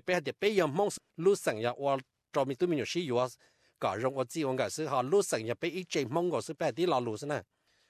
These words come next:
mà giờ bé cộng xe giờ bé ô tàu, giờ thì bé chỉ cộng xe nè mà, thế rồi bé ô chỉ tàu, mà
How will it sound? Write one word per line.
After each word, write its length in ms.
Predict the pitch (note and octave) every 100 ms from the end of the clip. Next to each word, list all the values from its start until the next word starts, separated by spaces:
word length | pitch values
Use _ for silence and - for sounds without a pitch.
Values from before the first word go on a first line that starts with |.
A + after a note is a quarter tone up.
| -
mà 100 | C#3+
giờ 120 | C#3+
bé 120 | F3 G3
cộng 200 | D#3 B2
xe 200 | F3+ F#3+
giờ 100 | C#3
bé 80 | F3+
ô 140 | D#3 -
tàu, 320 | D3+ D3 C3
giờ 120 | B2+ C3
thì 80 | C3
bé 180 | E3+ F3+
chỉ 100 | D#3
cộng 260 | - B2 A#2
xe 320 | - F#3 G3+
nè 120 | C3+
mà, 160 | A#2 G#2+ _ _ _ -
thế 80 | D#3+
rồi 120 | B2
bé 120 | C#3+ D#3
ô 160 | D3+ C3+
chỉ 120 | B2
tàu, 360 | - C3 B2+ - _ _ _ -
mà 120 | C3+